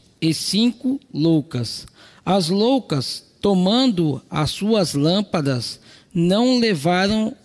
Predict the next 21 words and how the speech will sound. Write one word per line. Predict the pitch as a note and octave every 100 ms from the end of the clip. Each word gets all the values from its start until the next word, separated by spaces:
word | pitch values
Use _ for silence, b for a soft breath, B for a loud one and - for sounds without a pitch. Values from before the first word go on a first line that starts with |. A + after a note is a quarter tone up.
| _
azeite | - F#3 C#3+ F#3 G3 -
consigo, | - G#3 - F3 F3 B2 A#2 b b b b _
mas | D3+ E3 E3+ D3+ D3+
as | C3+ -
prudentes | - A#3 A3+ F3 F#3+ A3 - A#3 -
levaram | E3 G3 C#3+ F3 F3+ F#3+ F#3+
azeite | F#3 D#3+ D3 C#3+ B2 - - B B B B _
em | G3 F#3+
suas | - F3 F#3+ D3
vasilhas, | F#3 E3+ C#3+ D3+ B2+ A2+ - - - _ B B B B B _ -
com | A3 C4+ C#4 - -
as | E3+ F#3
suas | - G#3 A3+ -
lâmpadas. | D3+ C#3+ - A#2+ G#2+ G#2+ - - - B B -
E | F#3 F#3 - - - _ _ _
tan-, | A3 B3 D4 C#4 - -
e | F3+
tardando | - A#3 B3+ D#3+ G3+ B3 A#3+
o | G#3+
esposo, | F3+ - - G#3 G#3 C#3 B2 - _ _
tosquenejaram | G3+ G#3+ - A3 G#3 G#3 G#3+ D#3 F3+ E3+ C#3+ B2